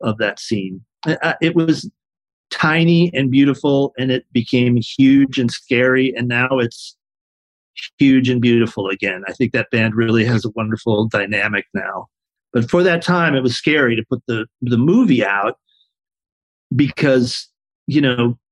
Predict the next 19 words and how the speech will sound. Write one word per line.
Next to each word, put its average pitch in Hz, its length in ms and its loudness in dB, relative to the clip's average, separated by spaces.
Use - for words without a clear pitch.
m-, 160 200 -2
the 143 140 0
media 160 540 4
was 131 160 0
kind 139 240 -2
of 127 140 -4
making 131 320 0
a 117 80 -4
caricature, 120 880 -2
as 123 160 -4
Mudhoney 113 600 -2
would 113 120 -6
tell 104 260 -4
you, 117 280 2
out 120 160 2
of 117 100 -2
their 113 160 0
city. 233 380 0
So 117 380 0